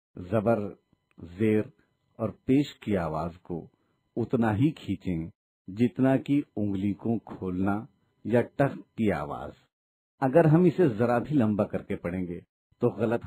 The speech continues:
ہو جائے گا، یعنی زبر، زیر اور پیش کو ایک حرکت کے برابر پڑھنا چاہیے۔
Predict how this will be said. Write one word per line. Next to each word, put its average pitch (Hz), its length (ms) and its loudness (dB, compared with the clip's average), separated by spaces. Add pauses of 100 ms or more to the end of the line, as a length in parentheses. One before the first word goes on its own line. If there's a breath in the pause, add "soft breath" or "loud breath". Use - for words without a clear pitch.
ہو 95 80 -4
جائے 71 300 -10
گا، - 140 -20 (460)
یعنی 110 540 2 (360)
زبر، 104 460 0 (480)
زیر 117 440 0 (480)
اور 120 180 0
پیش 151 480 0
کو 90 220 -6 (480)
ایک 170 280 6
حرکت 98 540 -6
کے 139 80 0
برابر 85 400 -6
پڑھنا 104 400 -4
چاہیے۔ 76 480 -16